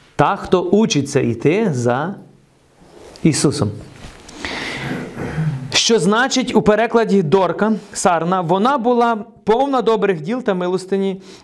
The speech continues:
е, що чинила. І сталося тими днями, що вона занедужала і померла.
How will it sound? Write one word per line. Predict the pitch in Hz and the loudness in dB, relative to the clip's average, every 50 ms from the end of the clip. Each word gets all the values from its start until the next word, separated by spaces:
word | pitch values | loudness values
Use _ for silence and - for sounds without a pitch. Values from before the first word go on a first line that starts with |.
| _ - - | _ -2 0
е, | 165 175 180 233 | 2 2 2 0
що | 226 - - 202 202 | 0 0 0 0 0
чинила. | - - 208 208 208 190 156 | 2 0 2 2 2 2 0
І | - - 175 | 0 -2 -4
сталося | - - 233 247 277 302 285 294 294 | -2 0 2 2 2 2 0 0 0
тими | 269 269 269 269 | 0 0 0 0
днями, | 233 202 240 254 226 175 170 190 202 | 0 0 0 0 0 0 -2 -2 -4
що | - - - 208 | -2 0 0 2
вона | 202 208 208 214 226 208 | 2 2 2 2 0 0
занедужала | 170 175 190 185 185 180 175 262 269 226 240 233 226 214 226 - - _ _ _ _ _ - | 0 0 0 0 0 0 0 0 0 2 0 0 0 -4 -8 -14 -20 _ _ _ _ _ -2
і | 233 | -2
померла. | 233 190 160 131 117 117 117 117 117 | -2 -2 -2 -4 -4 -4 -4 -6 -8